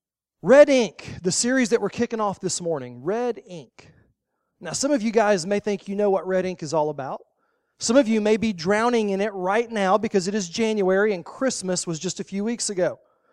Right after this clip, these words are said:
There's some of you guys drown, don't raise your hands, but if you're drowning in Red Ink, that's not the kind of Red Ink I'm here to talk about this morning.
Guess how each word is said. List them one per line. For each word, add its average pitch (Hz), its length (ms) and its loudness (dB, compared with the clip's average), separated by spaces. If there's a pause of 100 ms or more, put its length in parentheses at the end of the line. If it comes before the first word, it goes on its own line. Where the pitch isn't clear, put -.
(140)
There's 147 120 -6
some 214 120 4
of 226 60 0
you 220 80 0
guys 220 220 6
drown, 202 320 -2
don't 208 180 0
raise 233 180 4
your 226 80 -6
hands, 202 360 -6 (340)
but 214 80 6
if 214 120 2
you're 214 80 0
drowning 233 440 4
in 240 140 2
Red 226 240 6
Ink, 214 260 -2 (260)
that's 208 300 4
not 247 220 6
the 262 80 -2
kind 240 240 0
of 233 80 4
Red 226 160 6
Ink 220 160 0
I'm 214 100 0
here 202 140 2
to 196 60 2
talk 196 260 -4
about 175 200 0
this - 160 -8
morning. 226 320 0